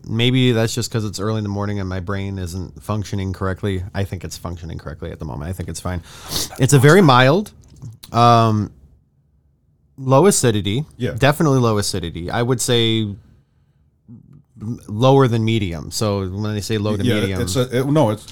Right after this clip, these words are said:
Speaker 2: uh, acidity is, <clears throat> acidity was medium. The aci-,
Speaker 1: Medium? Okay.
Speaker 2: Yeah, the body was
Speaker 1: It's
Speaker 2: low.
Speaker 1: lower than medium, I think.
Speaker 2: The, the body is low to medium.
Speaker 1: Uh-huh.
Speaker 2: So, I, I mean, but it also could be because it's, it's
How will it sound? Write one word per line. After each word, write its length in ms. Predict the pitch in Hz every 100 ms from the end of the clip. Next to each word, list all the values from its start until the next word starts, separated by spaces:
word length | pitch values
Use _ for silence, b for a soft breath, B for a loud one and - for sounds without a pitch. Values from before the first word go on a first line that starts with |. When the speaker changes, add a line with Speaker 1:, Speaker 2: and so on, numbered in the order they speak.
| -
Speaker 2:
uh, 280 | 143 151 147
acidity 320 | 135 156 -
is, 200 | 127 107
<clears throat> 0 | 117
acidity 420 | 110 160 180 127
was 160 | 107
medium. 440 | 104 107 92 62 - _ - _ _ _ _
The 60 | 104
aci-, 100 | 110
Speaker 1:
Medium? 360 | 123 170 196 160 107
Okay. 300 | 160 160 170
Speaker 2:
Yeah, 60 |
the 100 | -
body 320 | - 113 110
was 120 | 104 101
Speaker 1:
It's 160 | 131
Speaker 2:
low. 160 | 151 151
Speaker 1:
lower 140 | 151 139
than 180 | 123 117
medium, 340 | 120 110 101
I 120 | 90
think. 260 | 90 82 80
Speaker 2:
The, 240 | 110 107
the 100 | -
body 300 | 107 110 110
is 160 | 101 90
low 280 | 92 98 92
to 160 | - 90
medium. 340 | 82 78 65 64
Speaker 1:
Uh-huh. 320 | 110 107 107 110 269 240
Speaker 2:
So, 80 | 156
I, 40 |
I 20 |
mean, 100 | 202
but 100 | 196
it 80 | 165
also 240 | 165 165 135
could 160 | 160
be 120 | 135
because 240 | 120 123 123
it's, 240 | 117 - -
it's 380 | 117 - -